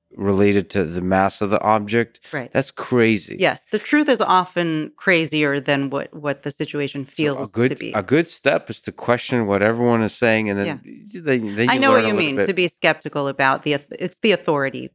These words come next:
Speaker 1: Yeah, but I
Speaker 2: factor.
Speaker 1: think that, the, and the authority in not in some kind of weird, uh, current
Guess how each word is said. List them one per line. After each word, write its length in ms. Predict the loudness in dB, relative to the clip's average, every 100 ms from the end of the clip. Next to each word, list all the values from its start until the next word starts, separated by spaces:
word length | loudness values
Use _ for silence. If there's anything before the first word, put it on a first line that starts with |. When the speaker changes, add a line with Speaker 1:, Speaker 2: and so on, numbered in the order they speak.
| _
Speaker 1:
Yeah, 240 | -8 -4
but 220 | 0 2 2
I 80 |
Speaker 2:
factor. 80 | 2
Speaker 1:
think 180 | 2 0 -2
that, 380 | 0 2 2 0 -8 -16
the, 160 | -8 -4
and 180 | -2 0
the 80 | 2
authority 520 | 2 4 4 4 2
in 220 | 0 -2
not 320 | 0 0 0 -4
in 200 | -8 -10
some 180 | -12
kind 220 | -2 0 2
of 400 | 2 0 -2 -4
weird, 640 | -2 0 2 2 2 -4 _ _ _ _ -4
uh, 480 | 0 0 0 -2 -4
current 640 | -4 0 2 0 -4 -16